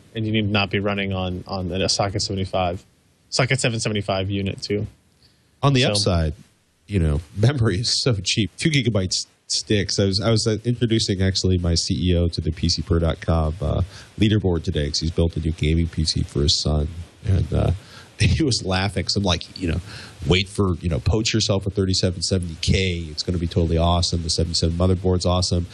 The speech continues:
Speaker 2: And then he, like, gets to the Corsair X M S eight gigabyte memory, and he's like, "That's ridiculous. Fifty-two dollars? That's so cheap." So I would say, uh, yeah, Brandon, uh,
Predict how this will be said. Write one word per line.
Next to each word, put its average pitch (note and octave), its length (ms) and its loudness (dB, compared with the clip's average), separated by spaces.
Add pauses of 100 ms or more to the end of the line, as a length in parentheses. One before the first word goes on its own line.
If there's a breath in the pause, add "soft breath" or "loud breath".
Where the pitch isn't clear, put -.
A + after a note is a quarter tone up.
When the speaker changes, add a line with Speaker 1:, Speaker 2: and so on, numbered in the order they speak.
(280 loud breath)
Speaker 2:
And A#2+ 100 4
then B2 80 4
he, A#2+ 160 2
like, A2 240 0 (180)
gets B2 240 -2
to B2 40 -2
the G2 140 -2
Corsair G#2 680 0
X G#2 220 -2
M G#2 100 2
S F#2+ 300 0 (100)
eight G#2 160 0 (100)
gigabyte F#2 480 2 (440 loud breath)
memory, G2+ 280 4
and F2+ 60 0
he's F#2+ 140 0
like, C#3+ 160 -2
"That's B3+ 220 -2
ridiculous. B3+ 500 2
Fifty-two A3+ 420 0
dollars? G#3+ 340 -2
That's - 140 -2
so A#3 80 -2
cheap." - 360 -2 (540 loud breath)
So G2 400 2
I A2 140 0
would A2 160 0
say, F2 380 2
uh, D#2+ 260 0 (280)
yeah, D#2+ 260 2
Brandon, F2 580 0
uh, D#2 260 0